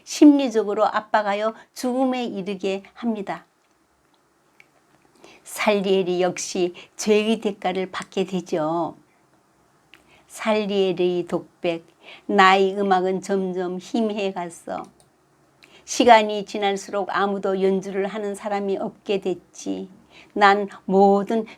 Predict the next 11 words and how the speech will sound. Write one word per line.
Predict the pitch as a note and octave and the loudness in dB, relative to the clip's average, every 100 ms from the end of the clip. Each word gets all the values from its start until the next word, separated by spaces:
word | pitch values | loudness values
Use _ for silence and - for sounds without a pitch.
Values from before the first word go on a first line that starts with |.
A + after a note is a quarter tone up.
| - | -6
평범한 | C#4 C4+ A#3+ A#3 G#3+ | 0 4 4 2 0
사람들의 | G#3 A#3 G#3 G3+ G3 G3 G3 | -2 0 0 -2 -4 -4 -8
대변자여. | G3 F#3 F3+ F#3+ F#3+ F3+ E3+ E3+ F3+ - - _ | -4 -2 0 0 0 -4 -4 -6 -10 -16 -20 _
난 | G3+ F#3 F3+ F3+ F#3 - - | 2 2 2 -2 -6 -12 -20
그 | - A3 G#3+ | 0 2 4
평범한 | C4+ A#3 G#3+ G#3 G3 | 2 2 2 2 2
사람 | G3 A#3+ G#3+ G#3 | 0 -2 -2 -2
중 | F#3 G3 G3 G3 - _ | -4 -4 -4 -8 -20 _
챔피언이지." | - D#4 C#4 - C#4 A3+ F3 D#3+ D#3+ D#3+ D#3+ E3+ E3 _ _ _ _ _ _ _ _ _ _ _ _ _ _ _ _ _ _ | 0 2 2 2 0 2 0 0 -2 -4 -4 -8 -14 _ _ _ _ _ _ _ _ _ _ _ _ _ _ _ _ _ _
성경의 | - - G#3+ G3+ G#3 G3+ G3 | -16 -6 -2 0 0 0 -2
히브리서엔 | A#3+ A#3 A3+ A3 G#3+ F3+ E3 F3 C#3+ | -4 -4 -4 -6 -4 -2 0 0 0